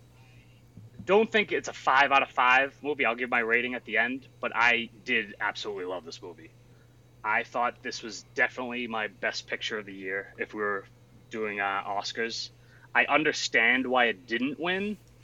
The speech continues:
<clears throat> uh, but I thought that,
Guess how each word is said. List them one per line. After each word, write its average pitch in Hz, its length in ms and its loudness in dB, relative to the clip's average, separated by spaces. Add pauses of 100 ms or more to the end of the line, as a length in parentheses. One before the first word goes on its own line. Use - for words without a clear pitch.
(120)
<clears throat> - 400 -14
uh, 117 640 4 (160)
but - 440 2 (460)
I 110 140 0
thought 110 440 0
that, 104 380 -2